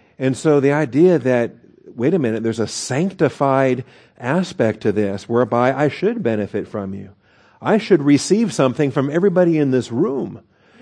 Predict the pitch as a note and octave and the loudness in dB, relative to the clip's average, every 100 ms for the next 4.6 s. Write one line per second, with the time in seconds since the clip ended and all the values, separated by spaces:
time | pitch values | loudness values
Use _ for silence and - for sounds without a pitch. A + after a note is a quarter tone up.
0 | - D3+ E3+ B2 C#3+ C#3 D#3+ F3+ D#3+ F3 | -4 0 2 4 4 4 2 2 4 2
1 | E3+ D#3 C#3 C3+ F#3 F3+ B2 C3 C3+ C#3+ | 2 0 2 2 2 0 0 -2 0 0
2 | A#2+ - D3 G3+ E3+ D#3 B2 A#2+ D#3+ D#3 | -2 -8 -6 -6 -6 -4 0 2 2 -2
3 | - F3 A3 F3+ D#3 C#3+ F3+ - D3+ D3 | -6 -2 0 0 0 0 0 -2 -2 -2
4 | D3 C#3 C3 E3+ - G#2 | -2 -2 -4 -8 -10 -16